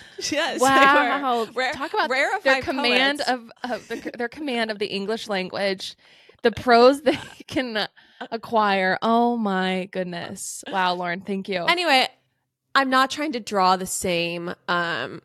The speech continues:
Speaker 1: the same metaphor or symbolism with, with women with darker hair. Um, okay, I just wanted to get that out of the way.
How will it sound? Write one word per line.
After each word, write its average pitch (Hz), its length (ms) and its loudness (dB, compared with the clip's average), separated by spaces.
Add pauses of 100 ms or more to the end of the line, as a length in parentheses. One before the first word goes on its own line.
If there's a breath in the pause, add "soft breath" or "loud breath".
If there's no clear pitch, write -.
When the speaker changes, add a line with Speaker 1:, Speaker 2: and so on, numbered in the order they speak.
(120)
Speaker 1:
the 208 120 -2
same 180 340 0
metaphor 165 520 -2 (140)
or 175 60 -6
symbolism 160 720 -8 (280 loud breath)
with, 180 180 -4 (240)
with 180 320 -2
women 170 280 -4
with 170 180 -8
darker 160 340 -6
hair. 175 400 -8 (400 loud breath)
Um, 190 340 4
okay, - 300 -2
I 175 100 -2
just 180 80 -8
wanted 180 200 -4
to - 60 -14
get 165 180 -4
that 165 120 0
out 156 140 -2
of - 80 -12
the 151 60 -10
way. - 280 -8